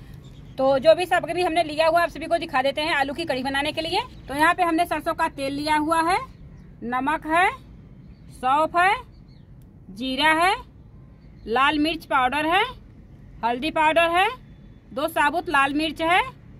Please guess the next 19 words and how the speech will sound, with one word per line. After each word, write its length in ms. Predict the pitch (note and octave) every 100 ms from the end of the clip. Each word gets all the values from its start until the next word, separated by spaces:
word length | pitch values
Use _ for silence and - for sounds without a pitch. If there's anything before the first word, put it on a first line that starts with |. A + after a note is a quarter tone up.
| - - A#3
धनिया 360 | C4+ C#4 D#4+
पाउडर 400 | D#4+ C4+ C4+ D4+
है, 180 | D4+ F4+ C5 - - - - - - C4
कसूरी 360 | C4 C#4 D#4+
मेथी 380 | D4+ C4+ D4+ D#4
है 160 | E4 A4 B4+ - - - - - - -
और 100 | C4
यहाँ 180 | D4+ E4+
पे 100 | F4
हमने 320 | D#4+ D#4 G4+ C#4+
एक 200 | D4 F4 - - - -
पाउच 220 | C#4 D4+ C4+
जो 180 | D4
है 120 | D4 E4+
चाट 220 | D4 D4
मसाला 320 | D4 A#3+ B3
लिया 260 | C4 C#4+ C#4+
हुआ 260 | D4+ D#4
है, 140 | D#4+